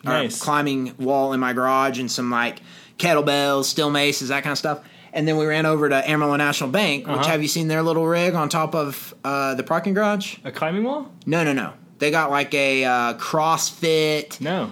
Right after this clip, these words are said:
Speaker 1: like, monkey bars,
Speaker 2: Ooh,
Speaker 1: climbing
Speaker 2: awesome.
Speaker 1: rope,
Speaker 2: Awesome.
Speaker 1: tires to flip,
Speaker 2: Yeah.
Speaker 1: and stuff. So, uh, we did that workout this morning. Well,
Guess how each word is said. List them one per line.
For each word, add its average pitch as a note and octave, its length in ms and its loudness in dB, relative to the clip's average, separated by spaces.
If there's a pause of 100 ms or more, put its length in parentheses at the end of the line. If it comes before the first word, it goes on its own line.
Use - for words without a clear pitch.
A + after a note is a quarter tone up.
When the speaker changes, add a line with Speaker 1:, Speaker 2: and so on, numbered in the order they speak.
Speaker 1:
like, C3+ 460 0
monkey D#3 380 0
bars, C#3+ 960 2
Speaker 2:
Ooh, G3+ 60 0
Speaker 1:
climbing E3 380 4
Speaker 2:
awesome. D3 120 2
Speaker 1:
rope, D3 600 4
Speaker 2:
Awesome. F3 340 0
Speaker 1:
tires D#3+ 560 2
to E3 100 -2
flip, E3 680 0
Speaker 2:
Yeah. F#3 300 -2
Speaker 1:
and G3 100 -4
stuff. E3+ 360 0 (800)
So, D#3 800 4
uh, D3 300 2
we E3 100 4
did E3 200 2
that D3+ 200 2
workout E3+ 380 2
this C3 160 -4
morning. C3+ 260 -2
Well, C3+ 300 0